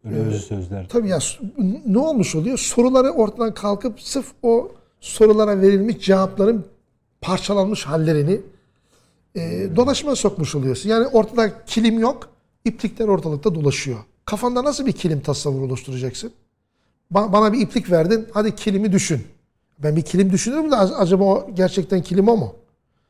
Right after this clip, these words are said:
Speaker 1: Hmm.
Speaker 2: Anlatabiliyor muyum? Ona benziyor bu.
Speaker 1: Dolayısıyla et, ü, kemik büründüm, Yunus diye göründüm mü tek başına alıp masaya koyup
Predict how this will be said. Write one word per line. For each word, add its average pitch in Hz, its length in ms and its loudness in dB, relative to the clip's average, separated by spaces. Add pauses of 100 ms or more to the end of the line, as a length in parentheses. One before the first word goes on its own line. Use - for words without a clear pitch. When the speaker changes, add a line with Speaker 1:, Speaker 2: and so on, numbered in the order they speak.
(120)
Speaker 1:
Hmm. 98 160 -12
Speaker 2:
Anlatabiliyor - 320 -4
muyum? 240 120 2
Ona 294 140 -2
benziyor 165 380 4
bu. 392 200 -2 (380)
Speaker 1:
Dolayısıyla 196 680 4 (440)
et, 196 480 0
ü, 151 360 2 (140)
kemik 156 440 0
büründüm, 143 600 0
Yunus 160 320 -2
diye 139 140 2
göründüm 143 720 2 (140)
mü 151 340 2 (240)
tek 190 200 -2
başına 151 240 -2
alıp 135 200 -4
masaya 143 320 -4
koyup 139 340 0